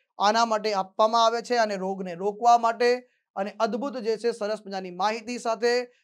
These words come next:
હવે વાત છે ટાટના તૈયારી કરતા ટાટ સેકન્ડરીની અંદર નવ દસની અંદર જે છે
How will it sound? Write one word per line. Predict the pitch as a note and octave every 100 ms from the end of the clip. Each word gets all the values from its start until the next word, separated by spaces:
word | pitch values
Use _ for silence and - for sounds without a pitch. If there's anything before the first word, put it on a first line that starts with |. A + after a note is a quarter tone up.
| _ G#3
હવે | C4 D4
વાત | B3 A#3 A#3
છે | A#3+
ટાટના | A#3 - G#3+ B3+ A#3+ A#3 A#3+
તૈયારી | A#3+ G3+ G#3+ A3+ A#3+
કરતા | G#3 G3 G#3+ G#3+ C#3 _ _ -
ટાટ | A3 B3 C#4
સેકન્ડરીની | - - A#3 A#3+ C#4 D4 C#4+ C4
અંદર | A3+ A3 G#3+
નવ | F#3 G#3+ C4+
દસની | B3+ B3+ - B3
અંદર | A3+ G#3+ G#3+
જે | G#3 F#3+
છે | G3 F#3 G3